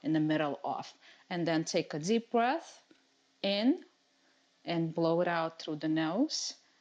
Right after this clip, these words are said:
Again, a deep breath in, blow it out through the nose. And you could repeat that exercise for about sixty seconds.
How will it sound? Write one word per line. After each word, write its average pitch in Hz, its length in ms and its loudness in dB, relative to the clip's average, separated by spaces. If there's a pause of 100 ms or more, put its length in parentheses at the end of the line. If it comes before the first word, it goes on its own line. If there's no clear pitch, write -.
(140)
Again, 165 540 -2
a 170 80 -4
deep 165 340 -2
breath 170 600 -2
in, 233 340 2 (560)
blow 175 320 2
it 202 60 2
out 170 260 -2
through 180 120 -6
the 175 120 -4
nose. 185 400 0
And 214 160 2
you 269 240 2
could 277 260 0
repeat 226 600 2
that 208 340 -2
exercise - 1400 -4
for 165 180 0
about 175 220 0
sixty - 360 -6
seconds. 185 500 -4